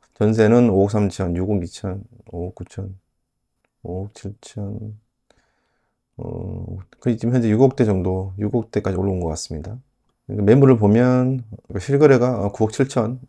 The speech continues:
음, 십억도 됐고요. 그래서 매물은 이제 구억 팔천부터 있어요, 저층이. 그래서 평균적으로 지금 이 매물을,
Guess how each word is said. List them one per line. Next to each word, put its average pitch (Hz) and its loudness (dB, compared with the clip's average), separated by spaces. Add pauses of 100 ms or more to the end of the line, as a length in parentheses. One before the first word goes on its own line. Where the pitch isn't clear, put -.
(100)
음, 80 -10
십억도 135 0
됐고요. 95 -6 (1200)
그래서 107 -4
매물은 107 4
이제 85 -2
구억 101 0
팔천부터 107 -2
있어요, 69 -8 (140)
저층이. 80 -10 (440)
그래서 104 -6 (220)
평균적으로 123 6
지금 92 -2
이 117 4
매물을, 107 4